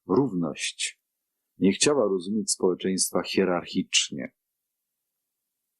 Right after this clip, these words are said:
W sprawach sztuki epoka ta była epoką realizmu. Sądziła, że sztuka wypływa z tych samych realnych potrzeb i zdolności ludzi, co inne dziedziny życia. I realne życie jest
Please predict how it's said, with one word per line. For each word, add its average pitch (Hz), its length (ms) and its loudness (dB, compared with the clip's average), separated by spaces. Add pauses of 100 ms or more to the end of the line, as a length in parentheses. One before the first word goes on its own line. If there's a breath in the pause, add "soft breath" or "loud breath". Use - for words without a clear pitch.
(800)
W - 80 2
sprawach 131 380 2
sztuki 160 640 -12 (560)
epoka 143 580 -2
ta 127 160 0
była 104 320 -2
epoką 90 480 -4
realizmu. 71 840 0 (380)
Sądziła, 101 520 4
że 87 300 0
sztuka 113 420 0
wypływa 87 420 -2
z - 100 0
tych 160 160 -2
samych 87 400 2
realnych 80 480 -2
potrzeb - 420 -2
i 92 40 -2
zdolności 80 560 0
ludzi, 87 360 2
co 165 200 4
inne 147 360 2
dziedziny 82 420 -2
życia. - 420 -2 (800)
I 95 160 4
realne 107 420 2
życie 165 280 -6
jest - 280 -4